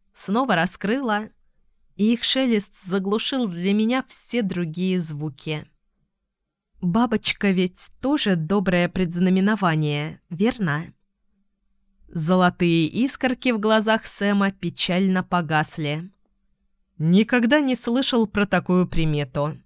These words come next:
В наших краях они считаются символом жизни. Вернее, жизни после смерти.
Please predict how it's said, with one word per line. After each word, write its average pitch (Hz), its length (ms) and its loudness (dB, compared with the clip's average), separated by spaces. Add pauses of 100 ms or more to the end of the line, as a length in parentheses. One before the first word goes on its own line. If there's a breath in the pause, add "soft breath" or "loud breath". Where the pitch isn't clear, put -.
(680)
В 170 160 -2
наших 277 360 0
краях 247 460 2
они 233 200 2
считаются 269 600 -2
символом 240 600 0
жизни. 151 600 -2 (640)
Вернее, 175 680 2
жизни 185 540 0
после 180 400 -2
смерти. 175 760 -2